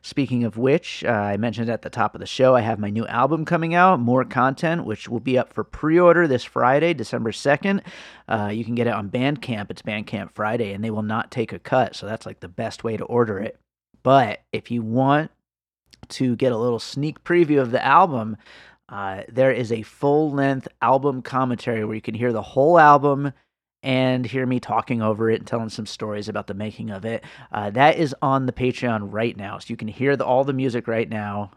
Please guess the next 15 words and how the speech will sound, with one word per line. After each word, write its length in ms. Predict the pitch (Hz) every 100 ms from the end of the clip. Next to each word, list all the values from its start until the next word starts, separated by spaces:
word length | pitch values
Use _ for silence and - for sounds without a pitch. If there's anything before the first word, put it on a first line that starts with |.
| -
uh, 180 | - 101
just 240 | 143 -
with 100 | 123
me 140 | 98 101
talking 380 | - 95 -
over 260 | 95 95 95
it. 160 | 98 - - - -
And 340 | 151 151 143
I 200 | 139 147
will 100 | 170
be 100 | 151
posting 380 | 139 143 139 135
that 220 | 131 131 -
as 360 | 120 123 110 117
a, 480 | - 117 110 107 107